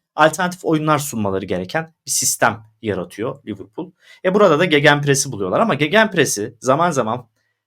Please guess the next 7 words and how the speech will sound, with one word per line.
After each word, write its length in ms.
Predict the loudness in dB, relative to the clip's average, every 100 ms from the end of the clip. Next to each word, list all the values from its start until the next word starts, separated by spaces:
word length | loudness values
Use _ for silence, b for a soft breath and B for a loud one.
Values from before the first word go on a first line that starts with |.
| _
e, 160 | -4 -4
topa 220 | -2 -2
sahiplik 440 | 4 6 6 2 0
oyunuyla 400 | 2 2 2 0
da 100 | 2
karıştırabilmek 720 | 0 0 -2 -2 -2 -6 -8
için 280 | -12 -14